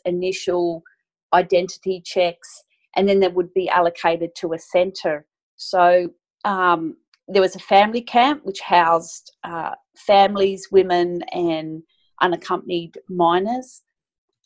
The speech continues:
And then you had two male centres, and one of the centres, or the main centre, was called Northwest Point. So when new arrivals came, they would be housed in a, a large marquee. So we're talking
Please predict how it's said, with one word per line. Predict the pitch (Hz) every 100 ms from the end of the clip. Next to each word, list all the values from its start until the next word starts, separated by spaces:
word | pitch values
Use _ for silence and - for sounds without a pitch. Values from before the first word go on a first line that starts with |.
| _
And | 196 196 190 190 190
then | 196 190 190 185
you | 190
had | 180 180 175
two | - 226
male | 190 180 185 185 190
centres, | - 165 165 165 156 - -
and | 165 165 170
one | 190 202
of | 190
the | 180
centres, | - 180 170 175 170 -
or | 170
the | 170
main | 170 170 170
centre, | - 160 -
was | 160 -
called | - 170 165
Northwest | 170 160 165 170 156 - - -
Point. | 196 170 - _
So | - 180 180
when | 185 190 196 185 _ _ _ -
new | 208 196
arrivals | 180 175 170 170 160 - -
came, | 190 190 208 196
they | 180
would | 175 170
be | 175
housed | 165 - 170 160 165 160 - -
in | 170 156 151 - _ -
a, | 160 151 151 147 - _ -
a | 175
large | 180 185 180 -
marquee. | 180 170 170 202 214 220
So | - 170
we're | 170
talking | 175 180 180 175 175